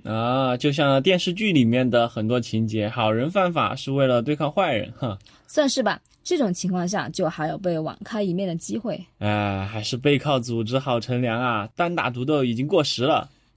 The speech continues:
Speaker 2: 之前也说了，法官的仲裁权非常大，还有一个原因是深水城是没有律师的。
Speaker 1: 没有律师，只能自辩嘛。哎，这一点倒还是挺出人意料的啊。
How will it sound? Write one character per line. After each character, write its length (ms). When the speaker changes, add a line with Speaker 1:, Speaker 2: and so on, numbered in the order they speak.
Speaker 2:
之 160
前 200
也 200
说 260
了， 180
法 440
官 220
的 260
仲 220
裁 220
权 180
非 200
常 120
大， 240
还 220
有 100
一 140
个 140
原 180
因 100
是 220
深 260
水 160
城 240
是 200
没 160
有 120
律 280
师 240
的。 180
Speaker 1:
没 160
有 120
律 300
师， 380
只 120
能 160
自 240
辩 220
嘛。 320
哎， 80
这 180
一 40
点 180
倒 140
还 160
是 140
挺 260
出 160
人 120
意 80
料 240
的 120
啊。 200